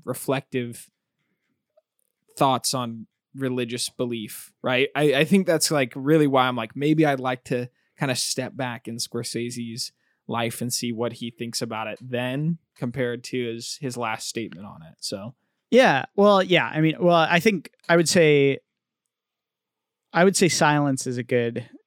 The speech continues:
Speaker 2: is a good gauge for that too. But, um, yeah, I mean, I, I, I, uh,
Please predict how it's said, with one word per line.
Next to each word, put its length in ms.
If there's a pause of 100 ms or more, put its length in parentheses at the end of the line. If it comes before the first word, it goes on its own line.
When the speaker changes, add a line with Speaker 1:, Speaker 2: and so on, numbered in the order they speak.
Speaker 2:
is 120
a 40
good 200
gauge 300
for 140
that 220
too. 340
But, 260
um, 440 (1500)
yeah, 240
I 100
mean, 140
I, 260
I, 280 (100)
I, 460
uh, 500